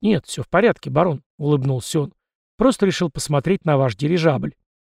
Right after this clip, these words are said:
Мне рассказали про него какие-то чудеса, и, должен признаться, у меня разыгралось любопытство. Вы не устроите мне небольшую экскурсию?»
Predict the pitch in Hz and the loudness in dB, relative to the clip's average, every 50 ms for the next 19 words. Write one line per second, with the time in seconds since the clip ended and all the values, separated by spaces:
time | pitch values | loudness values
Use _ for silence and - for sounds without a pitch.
0 | _ _ _ _ - 170 156 165 165 156 151 - - - 160 151 147 165 156 143 | _ _ _ _ -4 -2 2 2 2 2 2 0 -2 -2 0 2 4 2 2 2
1 | - 156 151 160 160 156 131 147 - - 170 139 147 - - 165 160 180 185 - | 0 0 0 0 0 0 0 -2 -2 -2 -2 -2 -4 -4 -6 -4 -4 -4 -4 -2
2 | - 214 175 135 127 127 147 139 127 135 127 139 147 139 117 139 156 180 - - | 0 2 2 2 2 2 0 0 0 0 -2 -2 -2 -2 0 0 0 0 0 -2
3 | 175 151 139 135 139 135 135 127 147 139 135 143 147 139 123 - 156 156 151 185 | -2 -2 0 0 0 0 0 -2 -2 0 2 2 2 0 0 -2 -4 -2 0 0
4 | 208 - - 135 - - - - 151 143 - _ _ _ _ _ _ _ _ _ | 0 0 -2 -6 -8 -8 -8 -8 -8 -8 -8 _ _ _ _ _ _ _ _ _
5 | _ - 147 143 160 160 156 151 147 127 - - 143 135 139 147 139 - 170 180 | _ -6 0 2 2 4 4 2 0 -2 -4 -4 -2 -2 -2 -2 -2 -2 -2 -2
6 | 190 190 196 185 202 202 - - 208 214 214 - - - - 214 208 190 - - | 0 0 0 0 0 0 -2 -2 -2 -2 -2 -2 -6 -6 -4 -4 -2 -2 -4 -6
7 | - 220 247 | -8 -8 -8